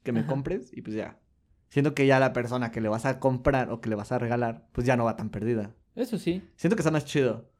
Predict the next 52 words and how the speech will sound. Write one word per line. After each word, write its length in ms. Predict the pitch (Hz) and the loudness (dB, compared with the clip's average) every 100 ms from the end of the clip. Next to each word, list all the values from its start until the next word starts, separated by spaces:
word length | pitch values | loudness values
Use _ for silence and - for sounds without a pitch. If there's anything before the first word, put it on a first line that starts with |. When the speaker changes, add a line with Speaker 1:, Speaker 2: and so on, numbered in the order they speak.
| _ | _
Speaker 2:
Sí, 160 | - 185 | 2 4
eso 120 | 233 | 4
está 160 | 220 165 | 0 -8
chido. 320 | - 147 143 | -6 -8 -4
Speaker 1:
Yo 180 | 127 127 | -2 0
creo. 340 | 123 107 98 - | 2 0 -2 -8
Porque 140 | 117 | -6
sí, 120 | 135 139 | 2 4
ya 100 | 135 | 6
no, 140 | 135 | 4
nadie, 460 | 127 135 156 151 82 | 4 4 4 4 0
nadie 200 | 156 165 165 | -2 0 0
termina 400 | 131 131 135 135 | 0 0 -2 0
con, 380 | 120 104 - - - | -2 -4 -8 -14 -4
como 140 | - | 2
Speaker 2:
Porque 120 | 220 | 6
Speaker 1:
ese 80 | 214 | 8
Speaker 2:
luego 80 | 254 | 8
ni 120 | 175 | 6
sabes 160 | 190 - | 4 4
qué 80 | |
Speaker 1:
ilusionado. 80 | 220 | 2
Speaker 2:
regalar, 380 | 196 135 147 165 | 2 2 0 -2
¿no? 80 | 160 | -4
Speaker 1:
Exactamente. 840 | 123 151 143 147 147 143 127 120 - - | -2 0 0 2 0 2 0 0 -8 -6
Porque, 480 | 123 123 123 110 110 - | -4 2 2 2 -4 -4
por 120 | 131 | 0
ejemplo, 340 | 135 156 135 - | 2 4 2 0
si 100 | - | -2
yo 60 | 143 | 0
te 80 | 160 | 2
dijera, 400 | 131 131 107 113 | 2 2 0 -4
"Le 40 | 123 | -2
vas 100 | 185 | 2
a 40 | |
regalar 260 | 156 120 127 | 2 2 2
algo 140 | 135 | 2
a 20 | |
una 120 | 135 127 | 2 2
mujer 300 | 120 104 - - | 2 -2 -4 -6
ahorita". 380 | 110 110 - - _ - _ - | -4 -4 -6 -14 _ -20 _ -8
Speaker 2:
Ajá. 300 | 156 165 165 | -4 -4 -4
Speaker 1:
O 40 | |
sea, 100 | 120 113 | -4 0
¿sabes 240 | 127 135 | 0 2
qué 100 | 147 | 2
regalarle? 420 | 139 131 131 190 214 | 4 4 0 -2 0
¿O 60 | |
qué 100 | 131 | 2
le 60 | 131 | 2
podrías 200 | 120 117 | 2 0
regalar? 360 | 120 120 175 | -2 -4 -8